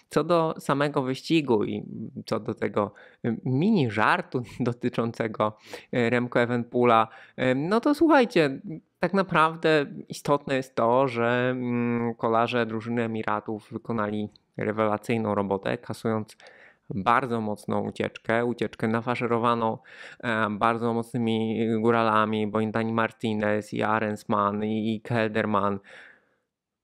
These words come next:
Także naprawdę, no, b-, było kogo gonić, e,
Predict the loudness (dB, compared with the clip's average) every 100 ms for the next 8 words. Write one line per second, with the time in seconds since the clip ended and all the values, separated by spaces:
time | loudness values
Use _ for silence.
0 | _ _ _ -2 -2 0 -2 0 0 2
1 | 2 0 0 -2 -4 4 6 6 4 2
2 | 2 4 4 6 4 2 0 4 6